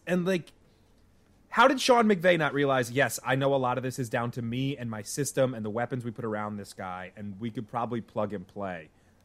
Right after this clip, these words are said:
uh, after this run"? Jared Goff, twenty-two of thirty-four, two oh nine, two T Ds, and an interception.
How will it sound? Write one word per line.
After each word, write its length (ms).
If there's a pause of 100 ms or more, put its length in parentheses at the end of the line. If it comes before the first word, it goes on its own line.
uh, 280
after 280
this 240
run"? 240
Jared 220
Goff, 220
twenty-two 400
of 80
thirty-four, 440
two 260
oh 60
nine, 340
two 180
T 160
Ds, 200
and 100
an 60
interception. 680